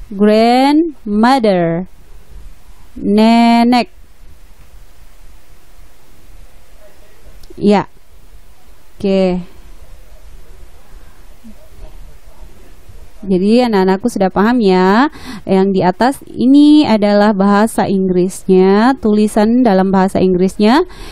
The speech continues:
Yang di tengah ini cara membacanya,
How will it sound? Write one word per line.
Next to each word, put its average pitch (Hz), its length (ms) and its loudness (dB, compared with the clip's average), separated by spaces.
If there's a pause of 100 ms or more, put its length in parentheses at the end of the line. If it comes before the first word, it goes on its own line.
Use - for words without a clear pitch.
(300)
Yang 220 260 4
di 262 140 4
tengah 240 400 2
ini 240 800 4
cara 214 500 2
membacanya, 226 1400 4